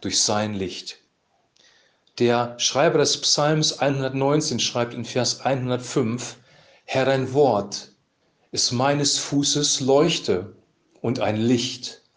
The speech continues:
auf meinem Weg.“ Herr, dein Wort ist meines Fußes Leuchte und ein Licht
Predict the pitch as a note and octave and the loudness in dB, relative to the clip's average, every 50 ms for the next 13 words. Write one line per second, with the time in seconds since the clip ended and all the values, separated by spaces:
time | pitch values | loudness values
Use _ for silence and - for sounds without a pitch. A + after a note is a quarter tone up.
0 | _ _ - F#2 - - G#2 F#2+ F#2+ G2 F#2+ F#2+ G2 G2 F#2 F#2+ F#2 F2+ - - | _ _ -10 -10 -8 -6 -4 -2 -2 -2 -2 -2 -4 -4 -4 -4 -6 -6 -8 -12
1 | - - - _ _ _ _ _ _ _ _ _ - - A2+ A2 G#2+ A2 A2 A2 | -20 -20 -20 _ _ _ _ _ _ _ _ _ -4 0 0 2 2 2 0 0
2 | G2 G2 A#2 B2+ C3 C3+ D#3 D#3+ D3+ - - - - - - - - - - - | 0 2 4 4 4 4 4 2 -2 -8 -12 -14 -20 -20 -12 -6 -2 -2 0 0
3 | - A#2+ A#2 B2+ C#3+ D3+ D#3 D#3 - - - - - D3+ D3+ - - D3+ - - | 0 0 2 2 4 4 4 2 2 0 -2 -2 -2 0 0 0 0 0 0 0
4 | C3 B2 C3 C#3 C#3+ C#3 C#3 - - F#2+ F2+ - - - - - - - - A2+ | 2 4 4 4 4 2 0 -2 -4 -6 -6 -6 -10 -20 -20 -20 -14 -6 -4 -4
5 | A#2+ - - G#2 G#2 G2+ G2 G#2 A2+ B2 B2+ B2+ - - - - - - | -4 -2 -4 -4 -2 -2 0 0 2 2 2 2 0 -6 -8 -10 -12 -14